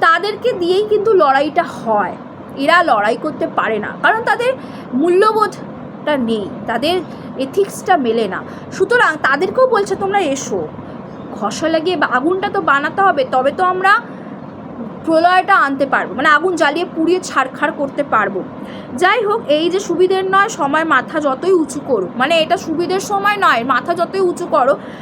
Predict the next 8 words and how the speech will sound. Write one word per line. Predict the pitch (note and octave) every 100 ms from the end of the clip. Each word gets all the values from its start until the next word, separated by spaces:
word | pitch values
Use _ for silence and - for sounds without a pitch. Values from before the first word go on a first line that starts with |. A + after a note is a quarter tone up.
| - -
আমরা | D4 E4 G#4
আমাদের | G4+ F#4 F#4+ G#4+
চার | E4 C4 D4+
হাত | D#4 F4 -
চার | D#4 C4
চোখে | C4 C#4+ G4 A#4+ -
একে | B3 A#3 D4
জুঝবো, | C4 A3+ A3+